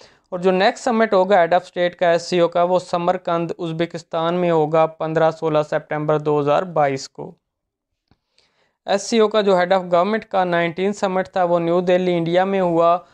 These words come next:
इंडिया ने उसको होस्ट किया और ये वीडियो कॉन्फ्रेंस पे हुआ था तीस नवंबर दो हज़ार बीस को, क्योंकि कोविड की सिचुएशन वर्स थी इसलिए। एससीओ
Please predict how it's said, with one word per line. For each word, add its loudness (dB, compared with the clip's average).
इंडिया 0
ने 0
उसको 0
होस्ट -2
किया 0
और 2
ये 0
वीडियो 0
कॉन्फ्रेंस 0
पे -6
हुआ 2
था 2
तीस -6
नवंबर 0
दो 2
हज़ार 2
बीस -4
को, -10
क्योंकि -2
कोविड 0
की -6
सिचुएशन -6
वर्स 0
थी -8
इसलिए। -6
एससीओ 2